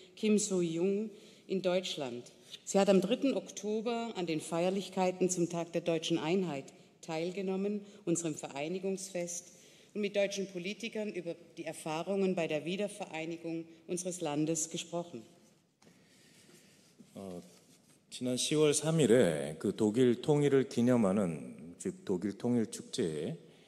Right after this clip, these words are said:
Speaker 2: 이 대한민국의 김수경 통일부 장관이, 어, 독일을 방문했습니다. 그리고 그 행사에 참여해서 독일의 정치가들과 함께, 어, 우리가 겪었던 그 통일의 경험들에 대해서,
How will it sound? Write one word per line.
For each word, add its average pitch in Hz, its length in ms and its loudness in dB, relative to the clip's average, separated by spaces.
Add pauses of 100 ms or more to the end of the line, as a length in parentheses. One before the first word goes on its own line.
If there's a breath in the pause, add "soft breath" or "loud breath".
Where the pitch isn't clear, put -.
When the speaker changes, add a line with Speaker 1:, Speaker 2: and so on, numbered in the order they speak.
(120)
Speaker 2:
이 87 100 -6
대한민국의 98 680 0
김수경 104 600 0
통일부 101 400 0
장관이, 80 840 -4 (160)
어, 73 140 -12
독일을 82 460 -4
방문했습니다. 85 1080 -4
그리고 92 480 -4 (460 loud breath)
그 104 180 0
행사에 104 420 2
참여해서 87 840 -2
독일의 92 300 0
정치가들과 87 680 -2
함께, 95 460 -2 (460 loud breath)
어, 73 300 -10 (460)
우리가 98 300 4
겪었던 87 640 -2
그 82 160 -8
통일의 104 380 2
경험들에 85 500 -2
대해서, 85 520 -6